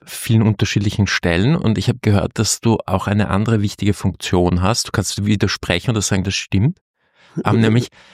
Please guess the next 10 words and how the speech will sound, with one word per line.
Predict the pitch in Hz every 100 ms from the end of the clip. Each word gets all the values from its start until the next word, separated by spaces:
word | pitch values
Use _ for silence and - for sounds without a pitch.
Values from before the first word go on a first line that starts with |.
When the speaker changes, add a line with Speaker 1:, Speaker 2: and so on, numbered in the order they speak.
| _
Speaker 1:
eine | - 117 110
gewisse | 113 117 - 127
Schnittstelle | - 117 - - 98 110
zur | - 120
Verwaltung | - 101 90 131 101 85
zu | -
sein | - - 80
tatsächlich. | - - 92 87 - - - _ _ _ _ -
Nämlich, | 101 110 -
dass, | 110 101